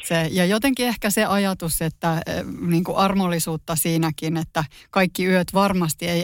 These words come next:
älylaitteen mukaan ole ihan täydellisiä, mut et jos siellä nyt parikin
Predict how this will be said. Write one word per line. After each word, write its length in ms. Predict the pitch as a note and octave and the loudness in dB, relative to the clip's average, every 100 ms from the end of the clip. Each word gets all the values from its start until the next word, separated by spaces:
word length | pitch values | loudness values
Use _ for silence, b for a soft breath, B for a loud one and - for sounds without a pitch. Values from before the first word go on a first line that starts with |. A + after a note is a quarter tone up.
| - | 2
älylaitteen 680 | F3+ F3 E3 D#3+ - E3 | 4 4 2 -4 -2 0
mukaan 400 | E3 E3 E3 D#3 | 2 0 -2 0
ole 100 | D#3 - | 0 -2
ihan 240 | E3 E3 E3 | 0 0 2
täydellisiä, 760 | E3+ E3 D#3 D3+ D3+ - E3 D3 B B - | 2 2 0 -2 -2 0 -2 -4 B B -2
mut 160 | E3+ | 0
et 100 | E3 | 2
jos 200 | F3+ F3 | 2 2
siellä 220 | - F3 E3+ | 2 2 2
nyt 100 | - - | -2 2
parikin 580 | G#3 G#3 G3+ - F3 | 2 4 0 0 0